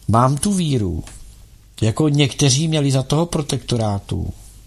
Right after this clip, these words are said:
že Třetí říše vypadá, že na věky, ale nemusí to tak být. Ta víra těch lidí, kteří řekli: „A kolik nás je, že?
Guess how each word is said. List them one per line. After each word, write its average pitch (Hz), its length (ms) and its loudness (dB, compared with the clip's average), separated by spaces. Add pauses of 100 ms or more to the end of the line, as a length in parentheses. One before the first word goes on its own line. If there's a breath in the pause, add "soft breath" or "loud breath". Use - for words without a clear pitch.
(800 loud breath)
že 131 520 2
Třetí 156 400 0
říše 123 600 0
vypadá, 156 500 0
že 170 140 0
na 160 120 2
věky, 175 500 -4 (1080)
ale 113 180 2
nemusí 127 440 0
to 117 120 -2
tak 95 180 -2
být. 87 300 -4 (1800 loud breath)
Ta 127 140 2
víra 156 380 0
těch 147 320 -2
lidí, 120 380 -2
kteří 127 300 -2
řekli: 127 460 -2 (1080 loud breath)
„A - 60 0
kolik 139 300 0
nás 143 400 0
je, 156 200 0
že? 123 360 -2